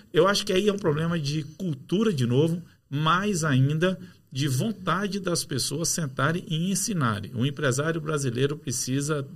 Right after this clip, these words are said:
de, sabe, ter vontade de ensinar. "Olha, eu tenho que ensinar. Empresário, vamos lá. Você vai dedicar sessenta por cento do seu tempo para as pessoas. Quarenta você vai dedicar pro negócio. Sessenta para as pessoas." Sabe por quê? Porque são essas pessoas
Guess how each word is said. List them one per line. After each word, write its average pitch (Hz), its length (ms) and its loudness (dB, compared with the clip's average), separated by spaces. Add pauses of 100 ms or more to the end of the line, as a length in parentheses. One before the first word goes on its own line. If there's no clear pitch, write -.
(120)
de, 131 160 -4 (500)
sabe, - 320 0 (340)
ter 139 120 4
vontade 139 340 2
de 143 60 2
ensinar. 143 520 2 (640)
"Olha, 131 180 4
eu 113 40 2
tenho 170 200 2
que 170 60 -4
ensinar. - 360 -2
Empresário, 123 560 4
vamos 131 260 2
lá. 104 180 0 (280)
Você 131 440 0
vai 156 180 0
dedicar 131 800 0
sessenta 156 600 -4
por 160 160 -4
cento 131 280 0
do 127 60 -6
seu 110 160 -4
tempo 131 460 -4 (160)
para 127 340 2
as 160 140 -2
pessoas. 202 720 2 (440)
Quarenta 196 520 0
você 226 180 -2
vai 220 140 0
dedicar 214 280 0
pro 220 120 -4
negócio. 151 320 0
Sessenta 175 600 0
para 196 400 4
as 196 80 0
pessoas." 175 300 0
Sabe 185 160 0
por - 80 -16
quê? 190 160 2
Porque 180 160 -6
são 113 300 0
essas 147 520 2
pessoas 107 600 -2